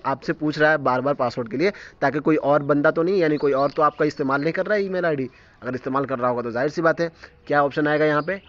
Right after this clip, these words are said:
लॉगिन ही नहीं कर पाएगा, पासवर्ड उसको पता ही नहीं होगा। अभी आपको करना क्या, क्या है, फिर से आपको ऐड नाउ पे क्लिक करना है। जैसे आप फिर से ऐड नाउ पे क्लिक कीजिएगा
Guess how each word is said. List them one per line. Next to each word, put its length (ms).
लॉगिन 220
ही 60
नहीं 120
कर 100
पाएगा, 240
पासवर्ड 280
उसको 140
पता 160
ही 80
नहीं 100
होगा। 220
अभी 160
आपको 200
करना 240
क्या, 200
क्या 340
है, 200
फिर 220
से 120
आपको 220
ऐड 200
नाउ 160
पे 100
क्लिक 260
करना 220
है। 140
जैसे 180
आप 100
फिर 120
से 100
ऐड 160
नाउ 140
पे 80
क्लिक 200
कीजिएगा 360